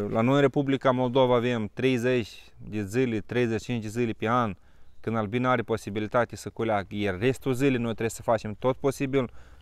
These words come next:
ca să avem familii mereu pregătite pentru cel mai bune culesuri. Uh, iarăși, anul ăsta sau chiar aici în spatele meu, stupina care o avem,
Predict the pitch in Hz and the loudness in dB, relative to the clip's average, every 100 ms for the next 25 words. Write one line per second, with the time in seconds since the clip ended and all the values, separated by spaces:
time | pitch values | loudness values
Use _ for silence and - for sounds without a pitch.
0 | - 110 107 110 117 131 - 113 123 123 | -4 -2 0 0 2 0 2 0 2 0
1 | 113 107 113 113 - 101 98 107 120 120 | 0 0 2 0 -2 -6 -6 -6 -4 -2
2 | 113 110 107 - - - - 123 123 113 | -4 -2 -4 -4 -16 -20 -4 0 2 0
3 | 120 117 - 117 104 - 85 - - - | -2 -4 -2 0 0 -2 -16 -18 -20 -20
4 | - - - 107 107 107 104 101 98 - | -20 -20 -6 0 2 4 4 2 0 4
5 | 127 104 95 120 127 127 139 - 117 104 | 6 6 2 2 4 4 2 4 6 4
6 | 95 98 110 101 117 113 113 113 107 - | 0 0 -2 0 0 0 0 -2 -6 2
7 | 123 113 113 110 131 117 110 127 120 - | 4 4 0 2 0 0 -2 0 -2 0
8 | 113 110 107 139 131 | 0 2 2 0 0